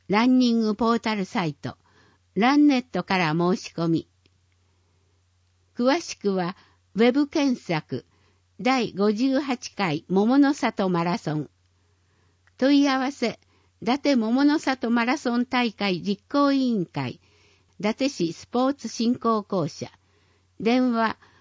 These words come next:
五九七の八零一五。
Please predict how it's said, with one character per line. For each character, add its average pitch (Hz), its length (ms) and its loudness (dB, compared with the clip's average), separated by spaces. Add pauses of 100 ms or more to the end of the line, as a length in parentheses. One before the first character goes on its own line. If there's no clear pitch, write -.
(200)
五 277 280 4
九 269 300 2
七 240 380 2
の 170 260 0
八 247 340 -4
零 214 300 2
一 170 300 -4
五。 160 360 -2